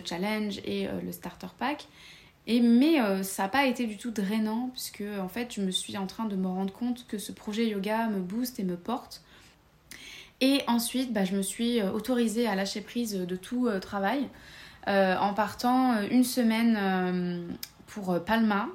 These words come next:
Palma de Majorque. Et c'est clairement un de mes endroits préférés, euh, sur la Terre. <laughs> Vraiment, gros coup de cœur depuis, euh, deux ans. Euh, j'y suis allée déjà trois fois.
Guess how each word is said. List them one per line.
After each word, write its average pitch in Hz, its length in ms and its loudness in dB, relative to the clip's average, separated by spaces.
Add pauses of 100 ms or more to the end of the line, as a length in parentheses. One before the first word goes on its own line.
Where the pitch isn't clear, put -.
(140)
Palma 202 260 -2
de 190 100 -2
Majorque. 190 520 -2 (580)
Et 190 80 -4
c'est 226 180 0
clairement 226 560 0
un 202 240 -2
de 190 120 -6
mes 190 220 -2
endroits 190 320 -4
préférés, 202 640 -8
euh, 185 140 -8
sur - 260 -8
la 180 140 -4
Terre. 214 400 -6 (320)
<laughs> - 460 2
Vraiment, 208 420 0
gros 220 200 -2
coup 220 140 -8
de - 60 -8
cœur 226 260 0
depuis, 190 400 -6
euh, 170 220 -2
deux 185 260 -4
ans. 208 160 -4 (720)
Euh, 196 140 0
j'y 185 80 -6
suis 190 160 -6
allée 190 160 0
déjà 185 220 -4
trois - 280 -6
fois. 196 380 -4